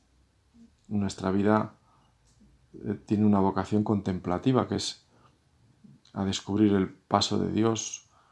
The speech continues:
su presencia en todas las cosas de la vida. Al final eso es la contemplación, ese ver a Dios en todo, ver su presencia.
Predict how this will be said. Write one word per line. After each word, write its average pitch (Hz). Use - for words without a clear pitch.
su -
presencia 107
en 104
todas 104
las 95
cosas 95
de 95
la 85
vida. 113
Al 95
final 95
eso 104
es 113
la 95
contemplación, 92
ese 113
ver 104
a 101
Dios 113
en 101
todo, 107
ver 104
su -
presencia. 104